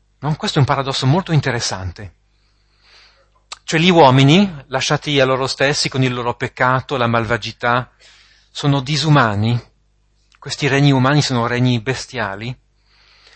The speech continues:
Mentre quando Dio viene a regnare, questo regno è umano.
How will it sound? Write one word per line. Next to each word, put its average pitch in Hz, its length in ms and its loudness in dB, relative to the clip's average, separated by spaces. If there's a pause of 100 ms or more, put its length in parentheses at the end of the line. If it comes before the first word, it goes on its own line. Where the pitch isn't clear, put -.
(180)
Mentre 151 340 4
quando 160 260 4
Dio 180 280 2
viene 143 380 4
a 135 100 0
regnare, 123 540 0
questo 156 320 -6
regno 180 320 2
è 143 220 0
umano. 127 600 0